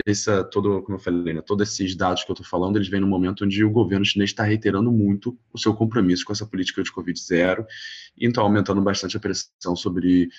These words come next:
a tomada de algumas decisões, né? Nesse cenário também, na sexta-feira, o Banco Central Chinês, ele teve seu dia de decisão de política monetária,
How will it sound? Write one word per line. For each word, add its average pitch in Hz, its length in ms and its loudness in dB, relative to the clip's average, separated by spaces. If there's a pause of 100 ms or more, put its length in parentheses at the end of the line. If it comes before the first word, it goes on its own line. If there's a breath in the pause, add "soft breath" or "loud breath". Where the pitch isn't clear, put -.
(380 loud breath)
a 87 160 0
tomada 87 340 2
de 87 100 0
algumas 87 280 0
decisões, 87 580 -4
né? 78 160 -6 (320 loud breath)
Nesse 107 240 2
cenário 107 240 2
também, 107 200 2
na 107 100 2
sexta-feira, 101 880 0
o 117 120 2
Banco 110 240 2
Central 95 320 -2
Chinês, 85 380 2
ele 85 120 0
teve 87 200 0
seu 92 180 0
dia 92 160 2
de 110 100 2
decisão 92 300 -2
de 85 80 -8
política 87 360 -2
monetária, 80 500 -8